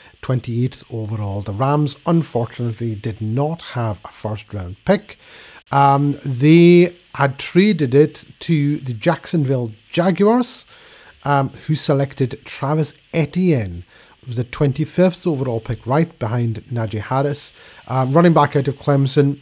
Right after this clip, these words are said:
didn't play a single snap all year. Um, what do we think might happen with Etienne going forward, guys?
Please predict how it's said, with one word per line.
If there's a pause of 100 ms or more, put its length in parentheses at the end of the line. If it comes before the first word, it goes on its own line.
didn't
play
a
single
snap
all
year. (380)
Um,
what
do
we
think (160)
might
happen
with
Etienne
going
forward,
guys?